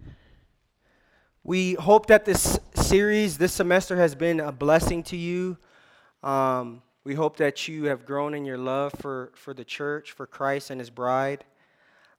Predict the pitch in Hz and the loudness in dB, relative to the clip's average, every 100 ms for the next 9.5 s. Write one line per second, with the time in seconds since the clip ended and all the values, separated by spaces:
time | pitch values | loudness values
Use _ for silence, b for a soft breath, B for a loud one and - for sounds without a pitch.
0 | _ - 127 123 123 139 _ _ _ _ | _ -14 -12 -12 -14 -20 _ _ _ _
1 | 160 160 180 160 156 165 185 156 151 160 | -2 2 4 4 4 2 4 6 6 6
2 | 165 - 190 165 196 185 185 156 180 180 | 0 -4 -2 0 0 0 -2 0 2 2
3 | 175 151 165 139 165 180 - 156 160 175 | 0 -2 -4 -4 -6 -8 -12 -6 -4 0
4 | 185 165 165 170 170 165 - 180 151 - | 2 2 2 -8 -6 -8 -6 -2 -2 -4
5 | B - - 185 208 180 156 180 190 170 | B -6 6 8 8 4 6 6 4 0
6 | 147 143 165 185 160 143 151 - - - | -2 2 2 4 4 4 2 -2 -14 -14
7 | B B - 143 147 151 160 160 147 - | B B -8 -4 -2 2 0 0 -10 0
8 | 175 - 151 156 170 156 147 147 143 _ | 0 2 -4 -2 0 2 2 0 -6 _
9 | - 175 165 - | -10 -2 -2 -2